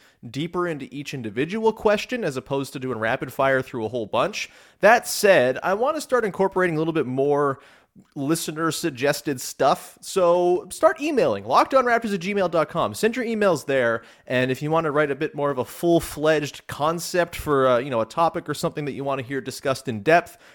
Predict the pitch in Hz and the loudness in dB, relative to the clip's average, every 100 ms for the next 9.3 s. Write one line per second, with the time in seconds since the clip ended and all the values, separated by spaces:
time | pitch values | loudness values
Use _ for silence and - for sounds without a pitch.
0 | _ - 165 143 143 120 107 107 107 110 | _ -4 -4 0 2 2 2 0 0 -6
1 | 107 110 101 104 107 110 - 107 104 104 | -6 -4 -2 -4 -4 -6 -6 -8 -6 -6
2 | 101 104 98 - _ _ _ 107 107 107 | -6 -10 -10 -18 _ _ _ -4 -4 -6
3 | 110 107 107 107 - 107 92 - 156 165 | -8 -4 -4 -4 -4 -4 -4 -2 2 2
4 | 170 151 - 135 139 135 202 254 262 220 | 4 2 2 0 0 4 6 6 4 2
5 | 208 196 196 196 147 110 - 165 - 180 | 4 4 2 0 -4 -4 -2 -2 -2 -4
6 | 160 156 - 95 98 - 131 139 - 165 | -6 -6 -8 -6 -6 -6 -4 -4 0 4
7 | 226 254 247 196 180 180 180 - 196 220 | 6 6 4 0 2 0 -2 -2 0 4
8 | 247 233 202 190 190 175 175 156 143 - | 2 2 4 6 4 2 2 0 0 0
9 | 147 151 | 4 4